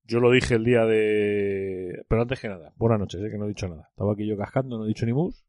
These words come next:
Eh, estaba aquí arrancando este ciento ochenta y cinco de Maneras de Vivir sin decir ni mus y sin presentar a los señores que están esperando, que lo primero es presentarles y luego meternos a hablar de,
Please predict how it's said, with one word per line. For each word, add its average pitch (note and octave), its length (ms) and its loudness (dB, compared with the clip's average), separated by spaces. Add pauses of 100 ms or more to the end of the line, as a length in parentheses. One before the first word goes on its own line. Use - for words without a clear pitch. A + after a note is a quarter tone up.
Eh, - 80 -16 (480)
estaba A2+ 240 -8
aquí A2+ 320 -12 (400)
arrancando A#2 500 -4
este A#2 200 -4
ciento A#2+ 220 -6
ochenta A2+ 260 -10
y - 20 -16
cinco A#2+ 240 -10
de A2+ 60 -8
Maneras A2+ 260 -8
de A#2 60 -2
Vivir C3 180 2
sin G2+ 140 -6
decir F#2+ 260 -6
ni A#2 120 -2
mus E3 260 0 (400)
y D3+ 100 4
sin D#3 160 2
presentar C#3 380 2
a C#3+ 40 8
los C#3+ 140 8
señores C3 260 0
que - 80 -8
están B2 160 0
esperando, B2+ 440 2
que A#2+ 60 0 (100)
lo F#2+ 120 -8
primero G#2 200 -2
es A#2 80 -2
presentarles A#2 680 -2 (480)
y - 60 -6
luego A#2 180 4
meternos A#2 380 2
a A#2 60 2
hablar A#2 260 2
de, G#2 260 0